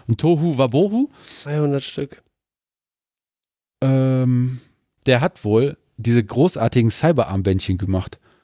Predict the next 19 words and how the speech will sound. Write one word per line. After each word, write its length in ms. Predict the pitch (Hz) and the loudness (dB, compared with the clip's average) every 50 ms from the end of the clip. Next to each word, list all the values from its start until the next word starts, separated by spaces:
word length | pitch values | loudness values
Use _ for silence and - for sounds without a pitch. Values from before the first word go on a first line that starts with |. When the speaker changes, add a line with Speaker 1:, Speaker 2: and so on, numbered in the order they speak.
| _ _ _ - | _ _ _ -2
Speaker 1:
Gelb 220 | - 113 120 - | 0 2 2 2
mit 100 | 113 - | 0 0
schwarzem 320 | - 113 113 - - 107 | 2 2 0 2 0 -2
Cyber 300 | - - 113 120 135 147 | -2 0 0 0 2 0
drauf. 320 | 139 135 151 185 202 - 156 | 0 0 -2 -2 -2 -2 -2
Speaker 2:
Mhm. 340 | 139 135 139 147 165 165 - _ _ _ _ _ _ _ _ _ _ _ _ - | -2 0 0 -2 -4 -6 -10 _ _ _ _ _ _ _ _ _ _ _ _ -2
Speaker 1:
Ähm, 640 | 131 123 123 123 123 123 120 117 120 120 123 131 - | 0 0 2 2 2 2 2 2 2 2 0 0 0
eine 180 | 135 135 143 | 0 2 2
Nacht 280 | 131 135 147 - - 160 | 2 2 0 -2 -2 0
lang, 240 | 160 165 185 196 208 - - _ _ _ _ _ _ _ _ _ _ _ | 0 0 0 -2 -6 -12 -20 _ _ _ _ _ _ _ _ _ _ _
siebenhundert 480 | - - 147 131 127 131 135 131 120 | -2 0 2 2 2 2 2 0 0
Stück 240 | - - - 160 - | 0 -2 -4 -4 -2
in 80 | 131 123 | -2 0
seinem 220 | 120 127 123 123 | 2 2 2 0
Kellerchen. 480 | - - 135 151 170 160 - 175 190 - | 0 0 0 2 0 0 0 -4 -4 -2
Speaker 2:
Ach, 220 | - - - - - | -4 -4 -4 -4 -4
krass. 500 | - 135 123 117 110 - - - - 311 | -2 0 0 0 0 0 -2 0 0 0
Speaker 1:
<laughs> 60 | 330 311 | 2 2
Ja. 140 | 302 339 | 0 0